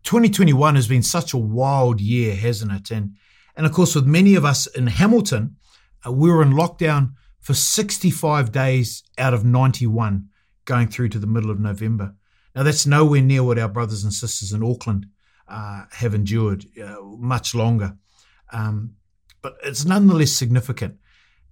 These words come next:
And, and I don't know about you, but I remember when we were in level three, and I remember calling Pastor Gary Coffin,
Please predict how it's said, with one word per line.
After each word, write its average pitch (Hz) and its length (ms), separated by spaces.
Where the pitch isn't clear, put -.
And, 156 180
and 175 160
I 220 120
don't 220 140
know 170 80
about 139 220
you, 131 120
but 160 120
I 196 120
remember 202 360
when 151 220
we 156 160
were 156 80
in 139 140
level 131 200
three, 123 400
and 131 140
I 131 40
remember 190 260
calling 147 300
Pastor 143 440
Gary 120 320
Coffin, 120 460